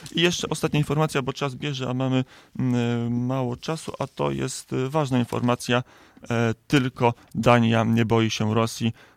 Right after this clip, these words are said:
Mm, e, chodzi o wprowadzoną w ubiegły czwartek ustawę, e, która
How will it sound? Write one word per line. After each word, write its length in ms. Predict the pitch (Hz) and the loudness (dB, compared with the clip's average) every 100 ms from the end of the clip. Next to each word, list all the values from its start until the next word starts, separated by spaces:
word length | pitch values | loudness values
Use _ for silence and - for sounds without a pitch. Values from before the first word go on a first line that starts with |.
| - | -2
Mm, 200 | 117 110 | 0 2
e, 360 | 110 110 107 104 _ - | 2 0 -2 -4 _ -8
chodzi 440 | - 120 107 113 | -2 0 0 0
o 160 | 110 107 | 2 0
wprowadzoną 640 | - 113 113 117 113 110 | -2 -2 2 2 2 0
w 100 | 104 - | -2 -4
ubiegły 360 | 117 117 110 | 2 2 0
czwartek 400 | 110 117 107 - - | -4 -2 -4 -4 -8
ustawę, 500 | 139 - 123 110 113 - - - | -6 2 4 4 2 0 -20 -8
e, 120 | 117 117 | -4 -2
która 240 | - | 0